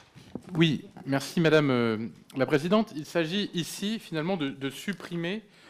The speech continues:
la fin, euh, de l'alinéa, euh, huit, euh, après, euh, emploi. Ce qui, euh, ce qui ferait que, euh,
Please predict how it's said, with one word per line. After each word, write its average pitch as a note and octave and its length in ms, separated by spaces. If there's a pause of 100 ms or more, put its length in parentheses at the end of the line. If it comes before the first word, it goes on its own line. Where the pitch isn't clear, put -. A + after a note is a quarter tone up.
(200)
la C3+ 140
fin, G3 360 (180)
euh, C3+ 260
de C#3+ 120
l'alinéa, E3+ 720
euh, B2 220
huit, C#3+ 360 (140)
euh, A2 160
après, F3 460
euh, A2+ 200 (100)
emploi. C3 460 (400)
Ce - 100
qui, C#3 340
euh, A2+ 220 (100)
ce - 120
qui C#3 140
ferait D#3 380
que, - 140 (360)
euh, B2 100